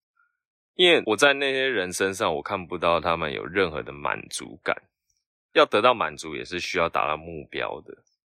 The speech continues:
可是我却感觉那些人对欲望啊，是无止境的。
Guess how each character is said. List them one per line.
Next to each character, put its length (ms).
可 120
是 360
我 200
却 420
感 280
觉 160
那 160
些 180
人 360
对 580
欲 240
望 340
啊， 160
是 360
无 200
止 260
境 420
的。 280